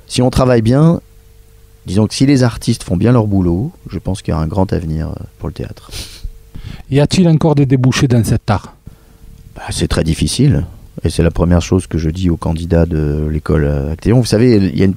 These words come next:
Speaker 1: il y a un premier filtre, euh, avant de passer le concours pour rentrer chez nous, c'est, euh, une conversation au téléphone.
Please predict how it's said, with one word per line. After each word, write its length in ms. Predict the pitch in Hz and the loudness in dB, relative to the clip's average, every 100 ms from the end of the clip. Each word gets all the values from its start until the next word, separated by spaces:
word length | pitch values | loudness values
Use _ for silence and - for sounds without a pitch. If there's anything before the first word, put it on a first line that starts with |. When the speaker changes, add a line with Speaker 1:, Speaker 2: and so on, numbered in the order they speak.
| - | 0
Speaker 1:
il 60 | 104 | 2
y 40 | |
a 60 | 98 | 2
un 60 | |
premier 300 | - 117 107 | 4 4 4
filtre, 440 | - 123 123 - 92 | 2 2 2 2 2
euh, 220 | 85 85 | 2 2
avant 180 | 90 92 | 2 0
de 60 | |
passer 280 | 85 82 87 | 0 0 0
le 220 | 85 80 | 0 0
concours 360 | - 80 98 95 | -2 -2 -2 -2
pour 120 | 87 | -4
rentrer 240 | 82 - | -4 -4
chez 160 | 82 82 | -4 -2
nous, 160 | 92 113 | -2 -2
c'est, 240 | - 85 | -2 0
euh, 260 | 82 82 85 | -2 -4 -6
une 80 | 90 | -4
conversation 500 | 92 87 87 82 110 | 0 0 0 0 2
au 60 | |
téléphone. 420 | 95 85 78 69 | 2 0 0 -4